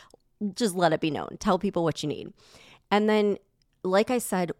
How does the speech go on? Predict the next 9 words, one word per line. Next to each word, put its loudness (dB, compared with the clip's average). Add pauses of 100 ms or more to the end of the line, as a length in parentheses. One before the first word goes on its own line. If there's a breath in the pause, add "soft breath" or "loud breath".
set 4
an 4
intention. -4
So 0
really, 4
like, 0
that's 0
number 6
one, 0